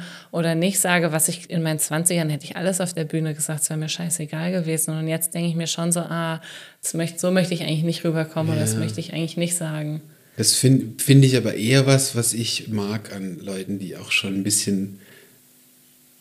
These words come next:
Speaker 2: in der Lage sind zu reflektieren, was sie machen.
Speaker 1: Aber man kann sich weniger ausprobieren.
Speaker 2: Ja, aber
Speaker 1: Vielleicht.
Speaker 2: man ist auch weniger scheiße, <laughs> muss man ehrlich sagen. Also es gibt halt auch, ähm, ja, es gibt halt auch viel Schrott.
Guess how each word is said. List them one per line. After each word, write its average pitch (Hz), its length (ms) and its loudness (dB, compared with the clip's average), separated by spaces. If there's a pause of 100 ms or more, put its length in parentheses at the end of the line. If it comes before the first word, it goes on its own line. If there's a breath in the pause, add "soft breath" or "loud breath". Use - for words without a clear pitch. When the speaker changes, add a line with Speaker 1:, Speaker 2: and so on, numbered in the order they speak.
(120)
Speaker 2:
in 107 120 0
der 104 120 2
Lage 98 300 0
sind 104 180 0
zu 104 80 2
reflektieren, 104 800 0
was 98 140 0
sie 95 80 -4
machen. 98 460 -4 (840 loud breath)
Speaker 1:
Aber 190 180 4
man 202 140 2
kann 190 180 2
sich 202 280 0
weniger 202 400 2
ausprobieren. 160 800 0 (720)
Speaker 2:
Ja, 113 240 4
aber 117 140 6
Speaker 1:
Vielleicht. 123 180 12
Speaker 2:
man 123 80 8
ist 123 120 6
auch 120 140 6
weniger 120 300 10
scheiße, 117 680 4
<laughs> - 60 -4
muss 135 240 8
man 147 80 12
ehrlich - 320 8
sagen. 113 300 6
Also 110 240 2
es - 120 2
gibt 135 220 6
halt 123 240 6 (640 loud breath)
auch, 120 260 8 (380)
ähm, 113 440 4 (1400 loud breath)
ja, 135 160 6
es - 120 2
gibt - 180 -4
halt 101 100 -6
auch - 100 -6
viel 113 160 0
Schrott. - 440 -4